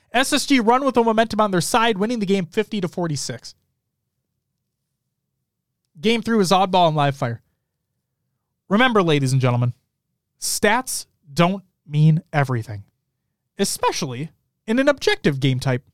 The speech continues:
Case in point, not even a near fifty bomb from Royal two would be enough to take down S S G in this game. Instead, the only stat that matters is ball time, and S S G had more of it.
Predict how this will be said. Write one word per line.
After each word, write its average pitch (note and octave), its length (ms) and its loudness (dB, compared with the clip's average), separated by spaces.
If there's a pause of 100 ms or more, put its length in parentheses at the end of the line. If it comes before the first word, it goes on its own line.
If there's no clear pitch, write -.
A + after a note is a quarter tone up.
(840)
Case G4 380 0
in E4+ 120 -4
point, C#4+ 300 -4 (440)
not C#4+ 380 0
even E4 400 0
a C4+ 160 2
near C4+ 300 4
fifty D4+ 640 0
bomb A3 400 2
from A3+ 260 0
Royal D4+ 400 6
two D4 320 2
would A3+ 160 2
be A3+ 160 2
enough A3+ 300 2
to G#3+ 100 -8
take C4+ 280 -2
down B3 260 0
S A3+ 200 -2
S A#3 140 -2
G A3+ 220 2
in G#3 80 -2
this G#3 180 0
game. C3+ 300 2 (280)
Instead, B3 460 0
the C4 80 4
only C#4+ 180 2
stat C#4 340 0
that A#3+ 140 -2
matters C4 320 0
is A#3 120 -2
ball C4+ 240 4
time, C#3+ 280 0 (200)
and A3+ 120 -2
S A#3+ 160 2
S A#3+ 120 -2
G A3+ 160 0
had G#3 160 0
more G#3+ 200 4
of F#3 120 2
it. A2+ 100 -10